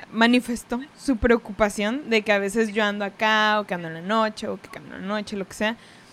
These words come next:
y es como que cuídate mucho, la chingada, porque pues ya ves que ha habido bastantes casos, este, de levantones y todas estas cosas, y este,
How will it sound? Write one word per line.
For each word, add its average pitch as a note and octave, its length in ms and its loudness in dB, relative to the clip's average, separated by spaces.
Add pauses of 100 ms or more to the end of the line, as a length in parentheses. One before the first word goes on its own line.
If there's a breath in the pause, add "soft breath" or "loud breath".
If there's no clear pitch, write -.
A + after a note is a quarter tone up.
(240 soft breath)
y A#3 140 0
es A3 160 2
como A#3 320 -2
que G3 380 2 (420)
cuídate C4 400 2
mucho, C4 640 0
la A#3 120 -4
chingada, A3+ 520 2
porque A3+ 240 -6
pues A#3+ 160 -6
ya A#3+ 100 4
ves A#3 140 0
que C#4+ 80 0
ha - 20 2
habido C4+ 240 -2 (180)
bastantes G#3+ 560 -4
casos, G3 440 0 (400 soft breath)
este, F#3+ 400 -2
de E3+ 480 2
levantones F3 680 -2
y E3 60 -8
todas E3+ 240 -6
estas F#3 180 -10
cosas, F#3+ 300 -6 (880 soft breath)
y A#3 160 2
este, G#3+ 720 2